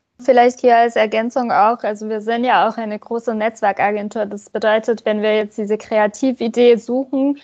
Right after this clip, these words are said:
dann sitzen wir nicht hier in Frankfurt und überlegen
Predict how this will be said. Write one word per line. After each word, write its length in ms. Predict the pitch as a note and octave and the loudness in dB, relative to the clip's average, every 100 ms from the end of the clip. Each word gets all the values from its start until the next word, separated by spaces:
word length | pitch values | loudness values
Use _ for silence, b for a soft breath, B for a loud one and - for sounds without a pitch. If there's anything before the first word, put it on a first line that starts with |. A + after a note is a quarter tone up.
| B B B | B B B
dann 320 | - A#3 B3 - | 0 2 2 0
sitzen 380 | A#3+ - A#3 | -6 -8 -2
wir 380 | A#3 A#3 A3+ A3 - | 2 4 4 2 0
nicht 220 | A#3+ B3+ | -2 0
hier 160 | C4 | 0
in 120 | A3+ A3+ | 0 -2
Frankfurt 600 | A#3 A#3 C4 C#4 C4 B3+ | -2 -2 0 2 2 0
und 160 | A3+ | -4
überlegen 760 | A3 A3 A3 A3 A#3+ A#3+ A#3 | -2 -2 0 2 2 0 -4